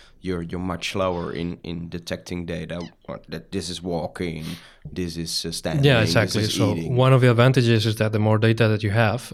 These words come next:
Speaker 2: uh, yeah, that's, uh, the system can then learn using that data, and it can, it can become and improve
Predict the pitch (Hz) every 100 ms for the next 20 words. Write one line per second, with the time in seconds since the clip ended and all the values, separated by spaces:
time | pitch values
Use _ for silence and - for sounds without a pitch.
0 | - 107 104 104 104 - _ - _ _
1 | - 113 101 107 107 - 110 107 110 -
2 | 117 120 110 107 107 104 104 110 107 107
3 | 110 110 101 104 110 107 127 120 107 104
4 | - 101 107 120 - 104 104 - 104 101
5 | 104 104 110 104 104 -